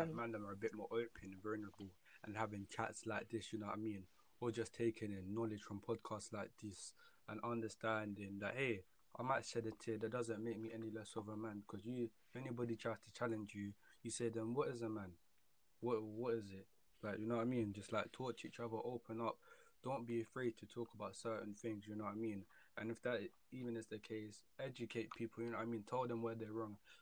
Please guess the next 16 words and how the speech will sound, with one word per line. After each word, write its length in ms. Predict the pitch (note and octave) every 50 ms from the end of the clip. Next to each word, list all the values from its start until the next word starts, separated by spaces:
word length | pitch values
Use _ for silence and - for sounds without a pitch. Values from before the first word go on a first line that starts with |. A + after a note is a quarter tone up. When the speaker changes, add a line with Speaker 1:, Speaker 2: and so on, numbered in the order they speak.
| - -
Speaker 2:
and 120 | - G2+
hopefully 440 | A2 B2+ B2 A#2+ - - A#2 G#2+ G#2+
they'll 160 | G2+ A2+ A2+
be 160 | G#2+ A2 A2+ A#2
able 160 | A2 A2 G#2+
to 120 | - - A2
take 220 | - A2+ G#2+ G#2+
the 60 | G#2
correction. 640 | G2+ - - G#2+ A2+ - - - - - G2 F#2 F2+ - - - - - - - -
But 160 | - G2+ G2 - - - - - - - -
that's 140 | A2 G#2 -
just 180 | - G#2+ - -
one 200 | A2+ A2 G#2+ G#2
point 320 | - - A2 G#2+ G#2 G2+ - - - - - - - - - - -
of 100 | G#2 G2+
mine. 280 | G#2 A2 G#2+ G#2+ G#2+